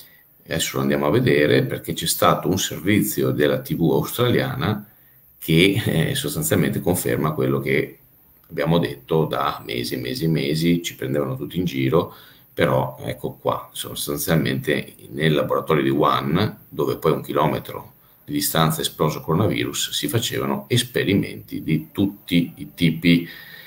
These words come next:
Quindi vediamo un attimo, eh, se riusciamo, eh, niente, non riusciamo in questo momento a vederlo,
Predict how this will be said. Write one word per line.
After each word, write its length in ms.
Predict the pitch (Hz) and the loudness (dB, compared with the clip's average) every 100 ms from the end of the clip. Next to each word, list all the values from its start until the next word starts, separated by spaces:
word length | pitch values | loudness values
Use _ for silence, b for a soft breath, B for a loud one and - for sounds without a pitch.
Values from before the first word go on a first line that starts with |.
| B B B _ | B B B _
Quindi 800 | - 78 71 69 65 67 67 67 - | 0 4 4 2 2 2 2 0 -6
vediamo 500 | 57 67 60 65 95 | -6 -4 -4 -2 0
un 120 | 110 | 0
attimo, 800 | 120 117 - - 65 64 57 - - | 2 0 -4 -4 -2 -2 -4 -10 -12
eh, 680 | 60 55 55 - - - - | -10 -8 -10 -12 -12 -14 -16
se 260 | - - - | -10 -8 -6
riusciamo, 840 | 62 107 - - 50 52 - - - | -6 -4 -2 0 0 -2 -4 -8 -16
eh, 300 | - 55 - - - - - - - 50 - - - - - - - | -14 -14 -14 -18 -20 -20 -20 -20 -20 -20 -20 -20 -20 -20 -20 -20 -16
niente, 380 | 143 - - - | -14 -14 -14 -14
non 140 | 143 | -8
riusciamo 460 | 165 - - 67 67 | -6 -4 -4 -6 -8
in 80 | - | -10
questo 300 | - - 76 | -8 -6 -6
momento 300 | 67 65 73 | -6 -4 0
a 40 | |
vederlo, 540 | 131 127 65 69 65 | 0 0 -2 -2 -4